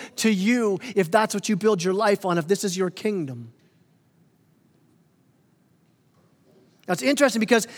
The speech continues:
because flip over to Luke eleven. In Luke eleven, you wonder, "Well, well, people who live in that kingdom, well, they're people who just aren't religious. They're people who just don't do the church thing. They're people who, who just don't know about God." But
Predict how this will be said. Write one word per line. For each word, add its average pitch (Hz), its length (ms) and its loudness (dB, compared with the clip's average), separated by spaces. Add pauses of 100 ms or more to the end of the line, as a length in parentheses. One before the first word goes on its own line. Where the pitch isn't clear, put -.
because 226 240 -4
flip 254 260 0
over 269 140 4
to 247 40 6
Luke 233 220 2
eleven. 196 600 2 (800)
In 202 140 2
Luke 254 200 4
eleven, 247 260 4
you 233 80 6
wonder, 247 200 4
"Well, 226 220 4 (140)
well, 196 140 2
people 269 260 2
who 233 80 6
live 233 160 6
in 208 60 4
that 214 200 4
kingdom, 196 260 2
well, 196 160 4
they're 214 100 4
people 208 240 2
who - 20 2
just 180 160 -2
aren't 202 180 0
religious. 175 420 2
They're 202 120 2
people 208 220 0
who 190 80 6
just 180 160 -2
don't 196 200 2 (280)
do 190 160 0
the 185 80 0
church 220 400 0
thing. 190 180 0
They're 202 100 4
people 208 280 0
who, 190 180 2 (220)
who 196 100 0
just 180 300 -2 (200)
don't 202 260 2
know 202 180 4
about 185 320 2
God." 202 400 4
But 185 120 0